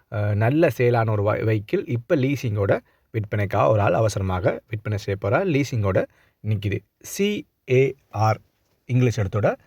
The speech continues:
விற்பனைக்காக நிக்குது. இப்ப நாங்க பார்க்க போறது லீசிங் அமௌண்ட் டோட்டல் எல்லாமே பார்க்க போறோம். கவனமா கேட்டீங்கன்னு சொன்னா உங்களுக்கு கிளியரா விளங்கும். <clears throat> ஓகே, இந்த கார் நீங்க எடுக்க போறீங்க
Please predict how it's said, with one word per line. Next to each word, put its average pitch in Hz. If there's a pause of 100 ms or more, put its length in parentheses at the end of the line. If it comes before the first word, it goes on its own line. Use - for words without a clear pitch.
(340)
விற்பனைக்காக 104
நிக்குது. 131 (320)
இப்ப 151
நாங்க 160
பார்க்க 135
போறது 135 (220)
லீசிங் 151
அமௌண்ட் 123 (240)
டோட்டல் 127
எல்லாமே 110 (140)
பார்க்க 107
போறோம். 113 (120)
கவனமா 120 (100)
கேட்டீங்கன்னு 113
சொன்னா 113 (420)
உங்களுக்கு 107 (320)
கிளியரா 120 (140)
விளங்கும். 104 (220)
<clears throat> 107 (200)
ஓகே, 123 (840)
இந்த 220
கார் 156
நீங்க 120
எடுக்க 110
போறீங்க 107